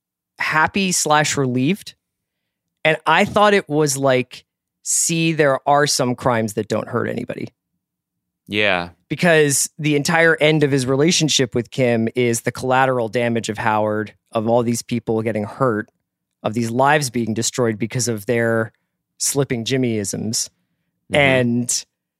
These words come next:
Speaker 1: he's kind of almost reaffirming to himself that there are victimless crimes when you show, wait, when you, if you plan it right. And that
Speaker 2: It's
Speaker 1: was what he
Speaker 2: interesting.
Speaker 1: wanted with Kim. He was like,
Speaker 2: Yeah.
Speaker 1: "If we just keep pushing forward,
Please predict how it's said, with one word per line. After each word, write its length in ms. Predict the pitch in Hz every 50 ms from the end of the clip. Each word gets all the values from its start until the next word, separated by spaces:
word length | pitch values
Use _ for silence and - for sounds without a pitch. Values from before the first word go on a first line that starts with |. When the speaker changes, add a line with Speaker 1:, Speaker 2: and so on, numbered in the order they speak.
| _ _ _ _ _ _ _ _ _ _ _ _ _
Speaker 1:
he's 320 | - - - 180 175 165 -
kind 260 | - 170 175 160 156
of 100 | 151 143 156
almost 420 | - 156 156 151 147 147 - -
reaffirming 600 | 147 151 151 139 - - - 151 156 151 147 143 123
to 100 | 127 123
himself 580 | 135 127 117 117 - - 135 117 117 113 -
that 180 | - 123 117 -
there 260 | 131 123 123 - -
are 160 | 127 127 123
victimless 560 | 113 123 117 _ - 113 104 98 98 95 -
crimes 480 | - - 120 110 101 95 95 95 - -
when 160 | 117 110 104 104
you 120 | 101 98
show, 420 | 98 - - - 110 101 - - _ -
wait, 200 | 131 123 110 -
when 160 | 123 123 113 107
you, 80 | 107 -
if 120 | 123 120
you 80 | - 117
plan 320 | - - - 123 110 101
it 100 | 98 -
right. 240 | - 98 92 - - _ _ _ _ _ _ _ _ _ _ _ _ _ _ _ _ _ _ -
And 120 | 127 131
that 100 | 160 185
Speaker 2:
It's 40 | 196
Speaker 1:
was 120 | 202 208
what 160 | 214 247 262
he 60 | 277 269
Speaker 2:
interesting. 140 | 262 226 247
Speaker 1:
wanted 200 | 262 269 262 254
with 200 | 226 226 226 -
Kim. 340 | - 269 254 202 123 110 110
He 180 | 135 160 156 160
was 200 | 160 160 143 147
like, 160 | 156 151 151
Speaker 2:
Yeah. 160 | 101 101 98
Speaker 1:
"If 140 | 147 143 -
we 120 | 156 151 156
just 240 | 139 151 147 -
keep 260 | - - 190 196 - -
pushing 340 | 190 190 165 - 190 180 170
forward, 580 | - - 208 208 185 147 131 127 123 123 120